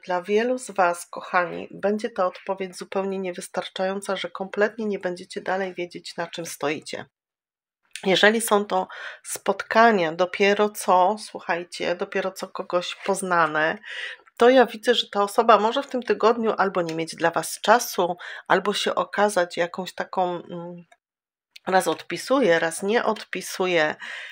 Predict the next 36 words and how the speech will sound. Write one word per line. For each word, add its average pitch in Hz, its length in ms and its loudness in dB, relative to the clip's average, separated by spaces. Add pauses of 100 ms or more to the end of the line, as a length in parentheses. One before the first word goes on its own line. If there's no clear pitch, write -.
(180)
Ym, 160 440 -4 (120)
tu 233 160 -6
wiecie, 202 440 2
że 156 160 2
tam 233 280 4
jedzie, 190 600 2
y, 160 220 -4
na 165 200 0
imprezę, 175 580 0
tu - 180 -2
jedzie 220 300 0
na 175 180 0
imprezę, - 640 0
a 170 60 4
wy 220 120 -2
musicie 214 460 -8
się, 170 400 -2
kochani, 170 440 -2
prosić. - 640 -2 (560)
Dlatego 202 760 4 (1500)
musicie 180 460 -6
to 247 60 -4
chyba 226 260 4
sprawdzić - 640 -6
dogłębnie, 180 600 2
czy - 160 -10
ta 262 260 2
osoba, 185 420 0
ponieważ 156 540 -6
tu 269 120 2
mamy 233 300 4
króla, 160 480 0
kochani, - 680 -8
tu 190 120 -2
mamy 123 320 -6
króla, 143 580 2